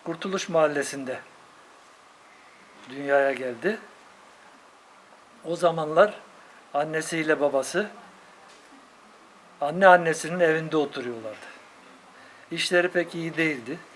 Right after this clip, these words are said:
İskenderun'dan daha sonra Niğde'de bir iş buldular. O zaman Uğur tahminen üç dört yaşlarındaydı.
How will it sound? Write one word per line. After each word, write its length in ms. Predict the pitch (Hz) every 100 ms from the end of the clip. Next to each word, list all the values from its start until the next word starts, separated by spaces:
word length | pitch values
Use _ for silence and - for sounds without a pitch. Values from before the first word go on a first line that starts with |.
| - - -
İskenderun'dan 840 | 135 - 170 160 143 139 151 151
daha 200 | 147 160
sonra 380 | 151 143 135 165 - - - -
Niğde'de 500 | 151 190 175 170 147
bir 100 | 139
iş 200 | 131 -
buldular. 400 | 120 113 127 175 - - - - 185
O 100 | 175
zaman 360 | 175 175 180
Uğur 240 | 175 196 208 - - -
tahminen 520 | 170 165 160 165 180
üç 240 | 160 -
dört 220 | 175 170
yaşlarındaydı. 800 | 160 143 143 139 131 123 113 -